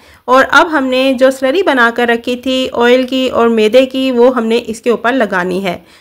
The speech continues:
तो एक रोटी के ऊपर हमने पतला पतला इसको स्प्रेड कर देना है। इसी तरह से स्प्रेड करते जाएंगे और जो रोटियां बना कर रखी हैं वो एक रोटी के ऊपर एक डालते जाएंगे। तो बहुत ही आसान प्रोसेस है यहाँ तक,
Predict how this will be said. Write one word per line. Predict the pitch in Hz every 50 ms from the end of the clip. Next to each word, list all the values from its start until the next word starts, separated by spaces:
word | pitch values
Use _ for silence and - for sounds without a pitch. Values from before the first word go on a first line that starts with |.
| _ _
तो | - - 254 -
एक | 247 285 330 320 302
रोटी | 285 269 262 277 277
के | 269 269 269
ऊपर | 262 254 254 254 254 254
हमने | 254 254 240 233 233 240 247
पतला | 247 240 240 247 - 269 269
पतला | 269 240 240 247 240 240 -
इसको | - 233 - - 247 240
स्प्रेड | 240 - _ - 202 214 214 214
कर | - 247 240
देना | 226 240 240 240 233 233 240
है। | 240 247 247 381 480 - _ _ _ _ _ _ _
इसी | 262 269 - 330
तरह | 311 294 302 311 302
से | 302 302
स्प्रेड | 302 - _ - 247 262 262
करते | - 277 262 254 254 269 269 262
जाएंगे | 247 262 240 247 247 254 254 262 262
और | 262 - - 247 247 247
जो | 220 214 254 254
रोटियां | 247 233 220 220 240 262 262 254
बना | 240 226 220 208 226 240
कर | 240 262 254
रखी | 240 226 233 233 - 247
हैं | 262 254 233 254
वो | 262 240 233 277 294 - -
एक | 226 226 240 240
रोटी | 254 240 220 226 233
के | 226 233 247 247
ऊपर | - 220 220 214 254 262
एक | - - - 214 226 240 240 214
डालते | 202 185 180 180 190 185
जाएंगे। | 185 190 185 180 180 185 190 185 180 175 _ _ _ _ _ _ _ _
तो | 247 269 269 240
बहुत | - 240 240 294 285 277
ही | 294 294
आसान | 269 269 - - 247 214 226 254 269
प्रोसेस | 269 254 254 254 277 269 269
है | 269 262
यहाँ | 262 254 254 254 262 262
तक, | 254 254 262 254 254